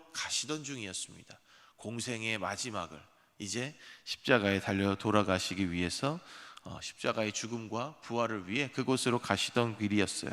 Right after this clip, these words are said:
이제 곧 그분이 하나님의 뜻을 따라 자신의 삶을 완성하러 가는 그 길에서 맹인 거지는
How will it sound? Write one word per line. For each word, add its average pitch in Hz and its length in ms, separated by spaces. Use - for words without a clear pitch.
이제 127 240
곧 160 200
그분이 160 300
하나님의 185 500
뜻을 180 280
따라 104 340
자신의 117 480
삶을 170 520
완성하러 135 800
가는 110 280
그 143 180
길에서 107 600
맹인 127 460
거지는 143 540